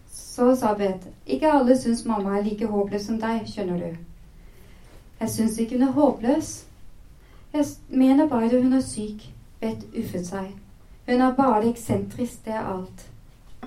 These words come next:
«Hm. Ja, men er hun det?» lo Beth seriøst. «Hun er, men hun er det», lo Beth seriøst. «Hun er skjønn. Så mye energi og så mye personlighet.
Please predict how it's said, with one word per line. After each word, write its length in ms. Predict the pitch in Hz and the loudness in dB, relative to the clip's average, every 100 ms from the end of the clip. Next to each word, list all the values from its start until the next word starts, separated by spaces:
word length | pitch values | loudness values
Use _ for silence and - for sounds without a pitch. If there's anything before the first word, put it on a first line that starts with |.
| - | -12
«Hm. 560 | 196 196 196 190 185 185 180 - - - - - - - 240 | -4 0 0 0 -4 -8 -12 -20 -20 -20 -20 -20 -20 -10 0
Ja, 80 | |
men 160 | 240 262 | 6 6
er 340 | 233 208 233 330 | 4 2 6 8
hun 120 | 277 | 6
det?» 220 | 208 196 | 6 2
lo 160 | 196 196 | 0 -4
Beth 320 | - 190 185 - - - - - | -4 -6 -6 -12 -18 -20 -20 -16
seriøst. 680 | - 226 220 214 214 - - - 240 | -2 0 2 0 -2 -8 -14 -6 4
«Hun 100 | 254 | 6
er, 220 | 254 269 | 8 8
men 100 | 262 | 8
hun 120 | 262 | 8
er 160 | 277 392 | 8 6
det», 280 | 285 277 - | 6 6 2
lo 220 | 226 233 | -2 0
Beth 260 | 220 214 208 | 0 -2 -4
seriøst. 600 | - 208 196 190 - - - - - - - | -2 0 0 -2 -8 -18 -20 -20 -20 -14 -4
«Hun 120 | 220 | 2
er 100 | 240 | 2
skjønn. 540 | - 262 339 381 254 - - - - | 4 4 4 4 2 -2 -20 -20 -20
Så 180 | - 320 | -2 6
mye 220 | 311 294 | 10 10
energi 560 | 269 285 294 285 370 - - | 10 6 4 0 -2 -4 -8
og 120 | 254 | -4
så 160 | 247 294 | 6 10
mye 160 | 294 285 | 12 10
personlighet. 800 | 294 285 240 240 285 330 - | 6 4 2 2 0 -2 -6